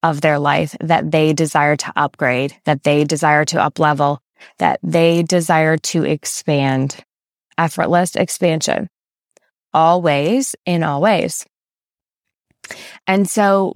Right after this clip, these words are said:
because we each have our own story, we're each the main character of our own story. So many times we want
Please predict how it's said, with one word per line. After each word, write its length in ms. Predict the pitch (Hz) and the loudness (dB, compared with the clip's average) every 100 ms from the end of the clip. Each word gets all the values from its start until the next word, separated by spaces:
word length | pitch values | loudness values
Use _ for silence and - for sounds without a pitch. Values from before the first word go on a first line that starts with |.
| - | -2
because 540 | 208 180 - - 285 | -4 -4 -6 0 2
we 160 | 240 202 | 2 0
each 360 | - 233 - | 0 -2 -2
have 260 | - 202 190 | -4 -2 2
our 180 | 190 - | 2 0
own 320 | - 208 247 208 | 0 2 4 2
story, 680 | - - 214 175 156 180 185 - | -2 -2 2 2 2 -4 -8 -2
we're 160 | 180 190 - | 0 0 0
each 540 | 226 269 - - - _ _ _ - | 0 0 -2 -8 -8 _ _ _ -4
the 100 | 180 | 0
main 260 | 180 175 | 2 0
character 420 | 170 185 185 175 | -2 -2 -2 0
of 80 | 160 | 0
our 140 | 151 147 | 0 0
own 200 | 156 156 | 0 -4
story. 500 | - 147 107 - 170 _ _ _ - - _ _ | -4 -2 -2 -2 -10 _ _ _ -20 -20 _ _
So 380 | - 226 202 202 | -2 2 2 2
many 440 | 190 196 294 302 | 2 2 4 2
times 800 | 254 165 139 131 156 233 254 - - _ _ _ _ _ _ _ _ _ _ _ _ - | 2 -2 -2 -4 -2 -2 -2 -8 -20 _ _ _ _ _ _ _ _ _ _ _ _ -6
we 600 | 180 196 196 196 202 208 _ _ _ _ _ _ _ _ _ - | 0 2 2 2 2 -2 _ _ _ _ _ _ _ _ _ -12
want 420 | 165 185 180 175 | -6 -2 -2 -2